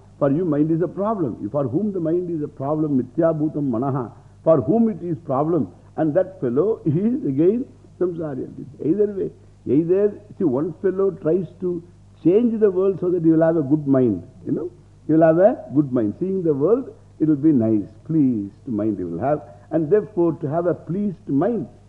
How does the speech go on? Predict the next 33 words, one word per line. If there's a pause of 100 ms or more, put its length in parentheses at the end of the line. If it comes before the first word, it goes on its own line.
you
try
to (120)
keep
the
things (160)
pleasing, (600)
to
change
the
things (360)
to
be (120)
pleasing. (1120)
And
one
fellow (100)
thought,
"This
is (160)
endless,
appa. (360)
There
are
too
many (100)
things
in
this
world." (100)
Close
your
eyes.